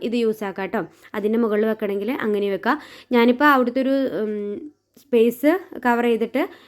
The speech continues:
ഈ ഒരു ചെറിയ ടേബിളിലാണ് അറേഞ്ച് ചെയ്ത് വെച്ചിട്ടുള്ളത് കേട്ടോ. പിന്നെയെന്ന് പറഞ്ഞാൽ നമുക്ക് കൂടുതലായിട്ടൊന്നും ഫാഷൻ മേക്കറിൽ ചെയ്യാനില്ല, കുറഞ്ഞത് മാത്രമേ നമുക്ക് ചെയ്യാനുള്ളൂ. ഏഹ്, ഓവർലോക്ക്, പിന്നെ അതേപോലെ താഴെ ഭാഗങ്ങൾ, ഉം, സിഗ്സാഗ് സ്റ്റിച്ച്, ഓവർലോക്ക് അങ്ങനെയുള്ള ക-, സംഭവങ്ങൾ മാത്രമേ നമുക്കതിൽ ചെയ്യാൻ വേണ്ടിയിട്ട്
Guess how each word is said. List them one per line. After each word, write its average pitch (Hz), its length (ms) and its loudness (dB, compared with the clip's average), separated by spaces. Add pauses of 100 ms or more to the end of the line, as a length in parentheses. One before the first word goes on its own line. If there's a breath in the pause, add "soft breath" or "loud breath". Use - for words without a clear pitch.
(320 loud breath)
ഈ 233 100 2
ഒരു 247 120 6
ചെറിയ 233 300 4
ടേബിളിലാണ് 220 720 0
അറേഞ്ച് 196 340 -2
ചെയ്ത് 196 160 0
വെച്ചിട്ടുള്ളത് 190 560 -2
കേട്ടോ. 185 240 -4
പിന്നെയെന്ന് 269 380 2
പറഞ്ഞാൽ 285 320 0
നമുക്ക് 277 260 0
കൂടുതലായിട്ടൊന്നും 254 640 2
ഫാഷൻ 247 260 0
മേക്കറിൽ 214 320 -2
ചെയ്യാനില്ല, 202 540 0 (680 soft breath)
കുറഞ്ഞത് 233 360 4
മാത്രമേ 240 340 0
നമുക്ക് 220 260 0
ചെയ്യാനുള്ളൂ. 190 560 0 (340 loud breath)
ഏഹ്, 196 180 -2
ഓവർലോക്ക്, 196 600 0
പിന്നെ 190 200 -4
അതേപോലെ 190 280 -2
താഴെ 185 300 0
ഭാഗങ്ങൾ, 185 440 -2 (320)
ഉം, 185 160 -6 (200)
സിഗ്സാഗ് 175 380 -6
സ്റ്റിച്ച്, 190 340 -6 (360 loud breath)
ഓവർലോക്ക് 190 480 0
അങ്ങനെയുള്ള 285 420 4
ക-, 247 260 -2
സംഭവങ്ങൾ 226 460 0
മാത്രമേ 233 360 -2
നമുക്കതിൽ 202 420 -4
ചെയ്യാൻ 202 320 -2
വേണ്ടിയിട്ട് 190 400 0